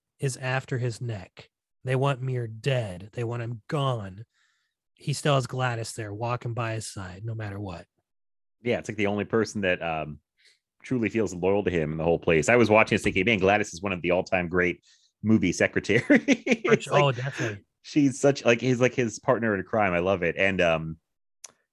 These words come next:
Speaker 2: yeah, but I do love how he's also, a couple times I feel like he's trying to keep her out of trouble.
Speaker 1: Yep.
Speaker 2: You know
Speaker 1: Oh,
Speaker 2: what I
Speaker 1: yeah.
Speaker 2: mean? Where
Speaker 1: Oh,
Speaker 2: he's
Speaker 1: yeah.
Speaker 2: never trying to really involve her. He's like, you know, kind of claim, um, d-, you can deny what's going <laughs> on here type thing.
Speaker 1: Right.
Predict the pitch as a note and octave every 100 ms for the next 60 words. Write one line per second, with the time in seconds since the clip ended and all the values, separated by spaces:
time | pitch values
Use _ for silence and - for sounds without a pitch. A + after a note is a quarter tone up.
0 | _ - B2 G2 A2+ A2 C3 A#2 A2 A2
1 | G#2+ F#2+ - G2 G#2 G#2 A#2 G2+ F#2 F2+
2 | - _ _ _ F#3+ F3+ C#3 A#2 C3 A2+
3 | G#2+ G#2+ F2 - A#2+ - G#2+ G2 F#2+ G2
4 | _ _ - G2+ G2 - G#2 A2+ A#2 _
5 | _ _ - F#3 B2 A#2 A2+ A2+ A#2 -
6 | _ A#2 A2 G#3 G#2+ G#2+ A#2+ G#2+ G#2 G2
7 | F#2+ F2 F#2+ F#2+ A2+ G#2+ G#2+ G#2 G2 F2
8 | - - _ - G#2+ D#2+ D2 _ _ -
9 | A#2 F#2+ F#2 G#2 - - G#2 F#2+ F#2 E2+
10 | D#2+ D#2+ D#2+ - _ - G#2+ G#2 A2 G2+
11 | F#2+ G2 F#2 F#2 F#2 F#2+ A#2 C#3 - A#3
12 | C4+ - A#3 - D#3+ - E3 B3+ D#3+ -